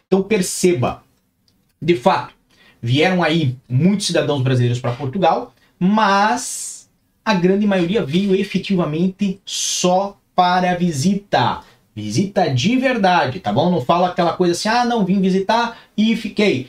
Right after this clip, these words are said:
Vim visitar, gostei do lugar e resolvi, é, arranjar um emprego e fazer uma manifestação de interesse." Não, não, eu falo visita, visita mesmo,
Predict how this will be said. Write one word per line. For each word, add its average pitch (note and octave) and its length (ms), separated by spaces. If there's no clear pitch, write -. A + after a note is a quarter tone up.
Vim G3 200
visitar, F#3+ 400
gostei G3 320
do G3+ 80
lugar G3 400
e G3+ 280
resolvi, G3 600
é, F#3+ 300
arranjar F#3 400
um F#3+ 60
emprego G3 440
e F#3+ 140
fazer F#3 180
uma F#3 140
manifestação F#3 460
de - 20
interesse." F3+ 320
Não, G3 260
não, F3+ 160
eu B2+ 80
falo E3 240
visita, F#3+ 500
visita G3 380
mesmo, F3 760